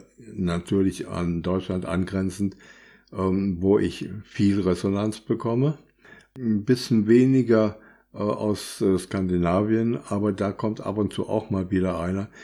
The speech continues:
Na gut, es kann ja nicht jeder <laughs> jedes Mal etwas schreiben, nur weil ich den Mund aufgemacht habe, verstehe ich ja auch. Aber ich weiß, da hören auch viele zu. Also Grüße auf die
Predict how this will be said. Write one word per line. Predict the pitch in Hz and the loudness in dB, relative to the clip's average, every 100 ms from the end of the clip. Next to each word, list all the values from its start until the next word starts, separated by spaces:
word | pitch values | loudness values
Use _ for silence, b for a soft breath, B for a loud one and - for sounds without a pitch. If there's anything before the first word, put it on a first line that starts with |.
| B _ | B _
Na | 101 | -4
gut, | 92 101 | 2 2
es | 92 | 2
kann | - 101 | 0 0
ja | 98 | 2
nicht | 95 90 | 0 2
jeder | 92 92 | 2 2
<laughs> | |
jedes | 85 87 87 - - | 2 0 -2 -4 0
Mal | 107 98 | 0 2
etwas | 82 95 87 | -2 -4 -6
schreiben, | - 87 90 95 92 B - | -4 -2 0 0 -4 B -2
nur | 98 92 | 2 2
weil | 87 | 2
ich | 78 | 0
den | 85 | 0
Mund | 92 90 | 2 0
aufgemacht | 73 - 85 78 76 78 | -4 -6 -8 -6 -8 -8
habe, | - | -4
verstehe | 90 - 92 92 | -6 0 0 2
ich | 95 | 0
ja | 92 | -4
auch. | 85 - | -6 -6
Aber | 98 | -2
ich | 98 90 | -2 0
weiß, | 92 95 - B B B - | 2 2 0 B B B -4
da | 92 | 0
hören | 90 92 | 2 2
auch | 98 87 | 0 -4
viele | - 82 82 | -6 -6 -6
zu. | - 78 | -8 -8
Also | - 95 95 | -4 -2 -2
Grüße | - 101 104 113 90 B B B B B - | 2 4 4 2 0 B B B B B -6
auf | 98 90 - | -4 -4 -2
die | 87 82 85 | 0 0 -2